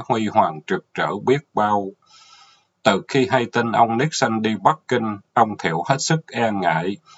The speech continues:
Ông biết rằng Mỹ vào miền Nam Việt Nam là để ngăn chặn làn sóng đỏ từ Trung Cộng tràn lan tới các nước khác. Đó là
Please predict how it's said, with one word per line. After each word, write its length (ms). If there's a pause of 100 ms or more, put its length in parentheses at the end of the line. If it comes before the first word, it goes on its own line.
(180)
Ông 240
biết 120 (120)
rằng 280
Mỹ 260
vào 320
miền 240
Nam 180
Việt 260
Nam 280
là 200
để 180 (100)
ngăn 200
chặn 320
làn 220
sóng 280
đỏ 280
từ 260
Trung 220
Cộng 320
tràn 240
lan 240
tới 240
các 240
nước 220
khác. 300 (520)
Đó 140
là 260